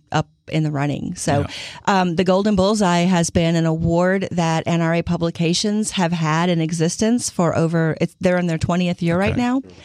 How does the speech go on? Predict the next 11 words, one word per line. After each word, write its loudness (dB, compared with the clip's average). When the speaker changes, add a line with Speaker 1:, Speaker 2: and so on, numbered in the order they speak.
Speaker 1:
And 2
so 2
N 0
R 0
A, 0
um, 0
the -2
American 0
Rifleman, 0
American -2
Hunter, 0